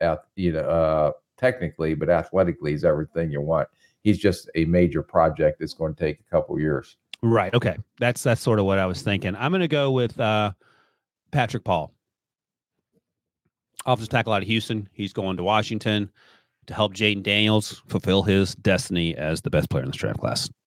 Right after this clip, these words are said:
Speaker 2: <laughs> Next up, Green Bay Packers. They had Nate Wiggins at twenty-five. Rick, what are you doing at forty-one?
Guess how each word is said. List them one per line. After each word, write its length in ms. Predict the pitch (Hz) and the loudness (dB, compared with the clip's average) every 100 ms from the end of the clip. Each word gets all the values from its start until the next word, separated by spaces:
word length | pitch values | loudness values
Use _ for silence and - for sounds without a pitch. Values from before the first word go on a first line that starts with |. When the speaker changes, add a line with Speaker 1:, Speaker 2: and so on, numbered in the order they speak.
| _ _ 113 - | _ _ -6 -6
Speaker 2:
<laughs> 520 | - - - - - | -6 -8 -2 -4 0
Next 200 | 113 - | -2 2
up, 200 | 220 202 _ _ _ _ - | 0 -2 _ _ _ _ -10
Green 280 | 90 113 | -2 -2
Bay 180 | 120 151 | 2 0
Packers. 460 | 156 180 196 160 143 | 2 2 2 2 2
They 100 | 120 | 2
had 140 | 127 | 4
Nate 160 | 135 147 | 2 2
Wiggins 260 | 156 147 | 0 -2
at 60 | 127 | -4
twenty-five. 500 | 151 147 160 156 131 | -2 0 2 2 2
Rick, 240 | 131 127 | 0 0
what 80 | 113 | -4
are 40 | 113 | -2
you 40 | |
doing 160 | 123 120 | -4 -6
at 60 | |
forty-one? 440 | 117 113 95 85 | -8 -6 -4 -6